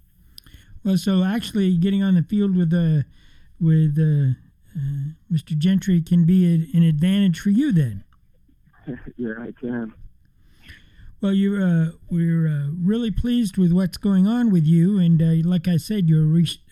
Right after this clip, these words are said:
Speaker 1: a redshirt freshman
Speaker 2: Mm-hmm.
Speaker 1: out of Bellevue, Nebraska. Uh, really, um, the future's really bright for you. Uh,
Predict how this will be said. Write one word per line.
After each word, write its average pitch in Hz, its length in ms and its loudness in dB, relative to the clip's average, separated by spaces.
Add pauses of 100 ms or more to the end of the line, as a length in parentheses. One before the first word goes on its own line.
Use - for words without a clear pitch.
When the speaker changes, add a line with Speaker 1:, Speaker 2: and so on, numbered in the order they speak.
Speaker 1:
a 175 40 -10
redshirt 170 580 -2
freshman 170 540 -2 (1080)
Speaker 2:
Mm-hmm. 123 260 -8
Speaker 1:
out 175 140 2
of 156 100 2
Bellevue, 170 400 4
Nebraska. 160 760 0 (120)
Uh, 143 300 -4 (920)
really, 220 480 -2
um, 151 360 0 (500)
the 165 80 -4
future's 233 400 -4
really 190 260 0
bright 196 320 -2
for - 140 -2
you. 156 340 4
Uh, 143 240 -2